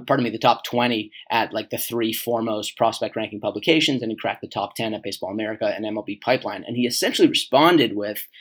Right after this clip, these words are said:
uh, I'm paraphrasing here, "The only reason I'm not number one is because my body of work as a professional is too small due to injury, but that sample has been dominant, and once I log some more innings, uh, I'm confident I can be the most highly, highly regarded prospect in the game."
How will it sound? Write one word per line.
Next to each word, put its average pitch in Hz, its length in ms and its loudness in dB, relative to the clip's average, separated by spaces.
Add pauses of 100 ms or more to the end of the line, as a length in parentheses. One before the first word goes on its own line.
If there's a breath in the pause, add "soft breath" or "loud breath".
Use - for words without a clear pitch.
(200 loud breath)
uh, 117 40 0
I'm 104 240 0
paraphrasing 120 500 0
here, 107 240 -2 (220 loud breath)
"The 131 160 6
only 190 160 6
reason 160 240 8
I'm 131 80 4
not 123 160 2
number 123 200 0
one 131 300 2
is 113 160 -4
because 120 340 -2
my 113 140 -2
body 117 380 2
of 107 100 -2
work 113 240 -2
as 113 140 0
a 113 40 -10
professional 117 560 -2
is 110 120 -4
too 208 100 2
small 208 480 6 (320 loud breath)
due 139 240 8
to 139 320 4
injury, 110 540 2 (100)
but 127 280 4
that 104 180 0
sample 135 260 2
has 120 160 0
been 107 200 -6
dominant, 117 500 2
and 104 160 -6
once 113 180 -2
I 113 100 0
log 113 300 0
some 113 140 -4
more 101 160 -4
innings, 117 440 2 (280 loud breath)
uh, - 40 -2
I'm 110 280 2
confident 120 440 0
I 110 60 -4
can 113 140 -6
be 113 100 -4
the 113 80 -4
most 110 200 -4
highly, 117 440 2
highly 120 240 2
regarded 110 320 -2
prospect 107 500 -2
in 110 120 -6
the 104 80 -8
game." 104 480 2